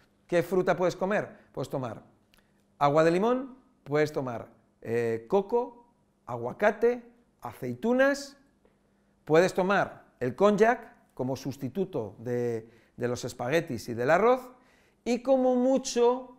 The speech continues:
una manzana verde, pero observando que no tengas síntomas". Vamos a ver ahora cuáles son los síntomas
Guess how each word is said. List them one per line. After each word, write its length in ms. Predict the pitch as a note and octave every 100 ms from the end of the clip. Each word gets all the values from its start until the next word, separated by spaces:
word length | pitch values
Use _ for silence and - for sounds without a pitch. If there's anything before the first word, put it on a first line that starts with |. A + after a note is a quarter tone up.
| _ _ _ _ -
una 240 | F3 A3
manzana 580 | A3+ A3+ G#3+ B3 A#3+ A3+
verde, 680 | A3 A#3+ G#3+ A3 B3 C4 - _ _ _
pero 280 | - C#3+ D3 D3+
observando 960 | C3+ - D3 D3 F#3+ G3+ F#3+ A3 - - _
que 100 | -
no 80 | C#3+
tengas 260 | D3+ D3+ C#3
síntomas". 600 | C#3+ A2+ - - _ _ _ _ _ _ _ _ -
Vamos 360 | D#3+ A#3+ A#3+
a 80 | B3
ver 180 | A#3 A#3
ahora 540 | A#3 A#3 A#3+ B3 - _ - - -
cuáles 340 | E3 G#3 A3+
son 460 | G#3+ G#3+ A3 A3+ A#3+ _ - - -
los 340 | C3+ C#3+ D3 -
síntomas 800 | G#3 A3+ A3+ A#3 A#3 A#3+ A#3